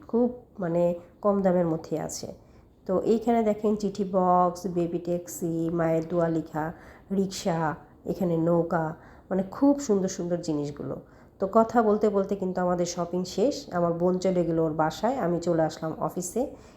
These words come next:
এই, এই চুড়িটা নিলাম, এটা খুবই সুন্দর একটা চুড়ি, এটা আমাদেরকে গ্যারান্টি দিল এক বছরের জন্য। আর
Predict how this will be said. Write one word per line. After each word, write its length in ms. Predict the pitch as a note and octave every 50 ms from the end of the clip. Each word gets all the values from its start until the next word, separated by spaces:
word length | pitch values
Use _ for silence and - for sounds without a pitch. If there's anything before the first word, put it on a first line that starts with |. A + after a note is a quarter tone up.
| - - -
এই, 240 | G3 G3+ G3+ G3+
এই 220 | - - F#3 F#3+ G3
চুড়িটা 400 | F#3+ - A#3+ A#3 B3 B3 B3+ A#3
নিলাম, 360 | A3 G#3 G3+ G#3 G#3 A#3+ D#4+ - - - - - - - -
এটা 180 | - F3 F#3+ F#3
খুবই 340 | F#3+ - - G#3+ G3 A#3+
সুন্দর 420 | A#3 - - A3+ G#3 G#3 G#3 B3 B3
একটা 200 | A#3 A3+ - A#3+
চুড়ি, 420 | A#3+ - A3 G#3 A#3+ C#4+ D4+ C4
এটা 260 | G3 - - F#3 F3
আমাদেরকে 400 | F3 E3+ E3+ E3 F3 E3+ E3+ -
গ্যারান্টি 420 | E3+ E3 E3+ E3 E3+ F3+ F#3 F3+ G3
দিল 160 | F3+ A3 A#3+
এক 220 | B3 G#3+ E3+ G3
বছরের 360 | F#3 D#3+ D#3 - F#3 F3+ F3 E3+
জন্য। 360 | F3+ F3+ F3 F3 F#3+ A#3+ D4 - - - - - - -
আর 160 | E3+ F3 F3